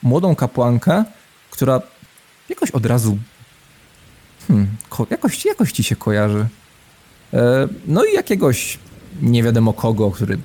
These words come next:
za bardzo się nie wyróżnia. A wy widzicie, że to, ym, że to starcze ciało jest jednocześnie pomarszczone, ale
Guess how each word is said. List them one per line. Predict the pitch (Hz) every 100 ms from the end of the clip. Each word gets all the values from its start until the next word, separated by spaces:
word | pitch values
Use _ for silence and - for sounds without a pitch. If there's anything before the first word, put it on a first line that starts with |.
| -
za | -
bardzo | 104 104
się | 98 107
nie |
wyróżnia. | 104 104 101 95 98 113 - - - - - - - - - - - - -
A | 120
wy | 127 185
widzicie, | 147 143 156 185
że | 160
to, | 156
ym, | 127 - 143 135 135 - - - -
że | -
to | 127
starcze | 123 - 226 -
ciało | - 160 185 190
jest | 170 - - - - - - - -
jednocześnie | 139 151 208 214 190
pomarszczone, | 165 151 131 107 - 131 151 220 254 - - - - - - - - - -
ale | 135 156 165 -